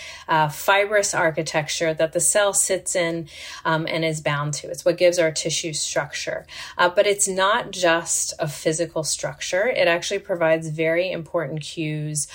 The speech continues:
uh, to cells in every tissue of the body. Um, and it provides cues for pretty much all aspects of cell behavior. So this can be cell survival, differentiation, division, um, or even migration.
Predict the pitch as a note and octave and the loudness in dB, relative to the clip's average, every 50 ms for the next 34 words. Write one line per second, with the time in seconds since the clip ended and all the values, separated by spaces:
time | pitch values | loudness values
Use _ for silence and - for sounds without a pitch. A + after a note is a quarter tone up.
0 | - - - - - - D#3+ D#3 D3+ D3+ D3+ D#3 D3+ - - - - E3+ E3 E3 | -16 -16 -16 -16 -2 0 2 2 2 2 0 -2 -2 -2 -4 0 2 2 2 2
1 | E3 D#3+ D#3 - - D#3+ D3+ D3 D3 D3 D3+ D3+ D3+ - D3 D3+ D#3+ D#3 D#3+ D#3+ | 2 2 2 2 2 0 0 -2 -2 -4 -4 -4 -4 -4 -4 -4 -4 -4 -4 -4
2 | D#3 - - D#3+ - - E3+ D#3+ D3+ D3+ D3 D3 D3 C#3 C#3 C#3 C#3+ D3+ E3 F3 | -4 -4 -4 -4 -2 -2 -2 -2 -2 -2 -2 -2 -2 -2 -2 -4 -6 -8 -8 -10
3 | - - - - - - - D#3+ D#3+ D#3+ - E3 F3 F3 - - F#3 G3 G3+ G3+ | -10 -14 -16 -16 -6 0 4 4 4 4 2 0 0 0 0 0 2 4 4 4
4 | G3 G3 - - - G#3+ G#3+ G#3+ G#3+ - - G3+ F#3+ - - A#3 A#3+ A#3 A#3 A3+ | 2 0 -4 -6 -6 -6 -6 -4 -6 -4 -4 -6 -8 -6 -6 -4 -2 -2 -2 -2
5 | - F#3 F3 F3 E3+ - - D#3+ D#3+ D#3 D3+ - E3 D3+ D3 - - D#3 D3 - | 0 2 2 2 2 2 4 2 2 2 2 -2 -2 -4 -4 -6 -8 -6 -4 -4
6 | D3+ C#3+ D3 - D#3+ C#3 C#3 - - - - - - - D#3 D3+ D3 D3 - - | -4 -4 -4 -6 -6 -6 -4 -4 -4 -6 -6 -6 -4 -4 -4 -4 -4 -6 -6 -6
7 | D#3 D3 D3 D#3 - - B2 A#2+ - - - D3+ D#3 F#3+ G3+ G#3 G3+ G3 G3 G3 | -10 -12 -8 -6 -4 -4 -4 -4 -4 -4 -6 -2 0 2 4 4 4 4 2 2
8 | F#3+ F#3 F3+ F3 E3 D3 - - D3+ C#3 C#3+ - - G3 F#3+ G3 F#3+ F#3+ - - | 2 4 2 0 -2 -6 -8 -8 -10 -8 -8 -8 -4 -2 0 0 0 0 -2 -2
9 | G3+ F#3+ F#3 F3+ F3 D3+ C#3+ C#3+ D3+ F3+ F#3+ G3 F#3+ F#3 F#3 F3 E3+ E3+ E3 E3 | -2 -4 -6 -6 -8 -8 -8 -6 -2 -2 -2 -2 0 0 0 0 0 0 -2 -6
10 | - - - - - - - - D#3 D#3 D#3 D#3 D#3 D#3 D#3 D3+ D3+ D3+ D#3 D#3 | -10 -14 -14 -14 -16 -6 0 2 4 4 4 4 2 0 0 -2 -4 -4 -6 -6
11 | D3 - - - - F3 E3+ E3 E3+ E3 - F3 D#3+ E3 D#3+ D#3 D#3 D#3 D3+ D3 | -8 -8 -8 -6 -4 0 0 2 0 0 0 -2 -2 -2 -2 -2 -2 -2 -4 -4
12 | D3 D3 D3 C#3 C#3+ D3 C#3+ - - D3+ D3 - - | -4 -4 -6 -6 -6 -4 -4 -4 -4 -6 -8 -14 -14